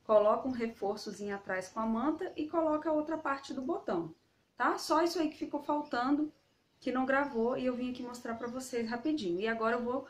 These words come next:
mostrar o processo aqui, é, de finalização aqui das laterais, dos bolsos e a colocação do viés, tá? E aí é isso, vamos continuar aí com o vídeo. Aí vocês fecham aqui, ó,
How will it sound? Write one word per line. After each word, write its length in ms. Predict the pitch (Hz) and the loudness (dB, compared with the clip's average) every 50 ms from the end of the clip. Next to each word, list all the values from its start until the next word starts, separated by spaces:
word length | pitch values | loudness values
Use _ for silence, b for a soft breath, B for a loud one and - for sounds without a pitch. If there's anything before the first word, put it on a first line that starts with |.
| B B B B - | B B B B -6
mostrar 420 | 233 240 240 - - 233 220 226 | -6 -6 -6 -4 -2 0 0 0
o 80 | 226 - | 0 -2
processo 460 | 240 233 233 - 226 208 214 - - | -4 -6 -4 -2 -2 -2 -2 -2 -6
aqui, 460 | 226 - - 226 220 233 254 254 b b b b b _ | -8 -8 -6 -6 -4 -2 -2 -4 b b b b b _
é, 400 | - 196 202 202 196 190 185 - 165 | 0 2 4 4 4 4 2 0 -4
de 120 | 175 - | -8 -10
finalização 760 | - - 233 220 214 208 214 196 220 208 208 - - 214 208 | -8 -4 0 0 0 0 0 0 0 0 0 -2 -2 -2 -2
aqui 200 | 202 202 - 208 | -2 -2 -2 0
das 360 | 190 202 196 196 196 190 180 | 2 2 2 0 -2 -4 -2
laterais, 920 | 196 190 190 190 - 220 202 185 175 175 185 208 262 349 403 - - - _ | 0 0 0 2 0 0 0 2 2 2 2 2 2 0 -2 -4 -8 -16 _
dos 240 | 202 190 202 180 175 | -10 -8 -8 -8 -8
bolsos 640 | 170 190 190 202 240 294 339 339 - - - - - - | -8 -4 -2 0 2 2 0 0 -2 -6 -12 -12 -6 -4
e 80 | 254 | -4
a 80 | 269 277 | -2 -2
colocação 580 | 277 294 277 277 277 285 277 277 - 269 262 262 | 0 0 0 0 0 -2 -6 -6 -4 -4 -4 -4
do 100 | 254 254 | -2 0
viés, 440 | 277 330 320 - - - - - - - | 2 2 2 2 -2 -6 -12 -16 -8 -4
tá? 280 | - 214 277 349 - - - _ B B B B B B - | 0 0 2 0 -2 -4 -12 _ B B B B B B -4
E 120 | 196 220 | 0 2
aí 220 | 220 220 220 220 226 | 2 4 4 4 4
é 120 | 262 311 | 4 2
isso, 280 | 294 175 156 - - 190 | 2 0 -2 -4 -6 -6
vamos 140 | 202 208 | -6 -4
continuar 360 | - 233 226 - 269 254 247 226 | -4 -4 -2 0 0 2 2 2
aí 140 | 220 220 | 2 0
com 100 | - 285 | 2 2
o 60 | 302 294 | 2 2
vídeo. 440 | 226 190 170 151 147 151 151 - - _ _ _ _ _ _ _ _ B B B B B B B B B B B B - - | 2 0 -4 -6 -8 -10 -12 -14 -16 _ _ _ _ _ _ _ _ B B B B B B B B B B B B -4 0
Aí 200 | - 180 185 202 | 2 4 4 4
vocês 460 | 196 214 214 - - 220 220 - - | 4 4 2 4 4 4 4 2 0
fecham 540 | - - 208 208 214 214 - - 208 190 190 | 4 8 10 10 10 8 6 2 2 2 2
aqui, 320 | 185 190 - - 269 294 311 | 2 0 0 2 4 4 6
ó, 220 | 269 185 - | 6 4 2